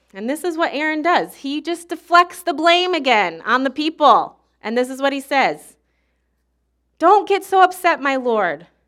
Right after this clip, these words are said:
You, kn-, you yourself know how evil these people are. They said to me, 'Make us gods who will lead us. We don't know what happened to this fellow Moses who brought us here from the land of Egypt.' So I told them,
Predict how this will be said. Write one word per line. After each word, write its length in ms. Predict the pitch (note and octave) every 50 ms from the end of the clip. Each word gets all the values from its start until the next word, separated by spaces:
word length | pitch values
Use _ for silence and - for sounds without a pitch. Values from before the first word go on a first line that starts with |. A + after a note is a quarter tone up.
| _ _ _ _
You, 160 | A#3+ C4+ C#4+
kn-, 420 | C#4 C#4 C#4 C#4 C#4+ C#4+ C#4 C#4+ - _
you 260 | G#3 A#3 C4+ D#4+ F4
yourself 500 | E4+ D4+ E4+ D#4+ - - D4+ C#4+ C#4 C4+
know 400 | C4 C4 C4+ C4+ C#4 C#4 C4+ B3+
how 180 | A#3+ A#3+ A#3 A3
evil 340 | - A3+ A#3 A3+ A3+ A3+ A3
these 220 | G#3+ G#3 G3+ -
people 340 | - A#3 G#3+ G#3 - F#3+ F3+
are. 300 | E3 E3 D3 C3+ C3 D3+ _ _ _ _ _ _
They 160 | - A#3 B3+ B3
said 280 | B3 C#4 C#4+ C#4+ C4+
to 100 | - C#4+
me, 260 | B3+ A3 F#3 E3 - _ _ _ _ _ _ _ _ _ -
'Make 220 | D#3 G3 A#3+ -
us 180 | E4 D#4 D#4+ -
gods 480 | - C#4+ D#4+ F#4 F#4+ D#4 A3 G3+ -
who 80 | - C#4+
will 160 | C4+ D#4 D#4
lead 240 | C4+ D#4+ E4 F#4 F#4
us. 360 | E4 A#3+ G3+ G3+ - - - _ _ _ _ _ _
We 100 | - D4
don't 180 | E4 F#4 F4+ F4
know 100 | F4+ F#4+
what 140 | F#4+ F4+ F4
happened 420 | F4+ E4+ F4+ F#4+ F#4 F#4+ F4 E4
to 80 | D#4+ E4
this 220 | D4 D#4 D#4 -
fellow 280 | - D4 D4+ D#4 D4+ D4+
Moses 600 | C#4+ C#4 C#4 D4 D#4+ E4+ D4+ D4 B3 A#3 B3 -
who 100 | - A#3+
brought 340 | G3+ - A3 B3+ C#4+ D4+ D4
us 160 | C4+ C4 C4+
here 200 | - A#3+ G#3+ G#3
from 160 | G#3 G#3+ G#3
the 80 | G#3 G3+
land 460 | G3+ A3 A#3 B3 B3 B3 B3+ C4 C4 - _ _ _ _
of 120 | - G#3 G3+
Egypt.' 580 | - A3+ A3+ F#3+ - F3+ D3+ C3+ _ _ - _ _ _ _ _ _ _
So 160 | - - A#3+
I 100 | A#3+ A#3+
told 320 | A3+ - C4+ C#4+ D4 B3+
them, 320 | A3 G#3 E3 D3 C#3 D3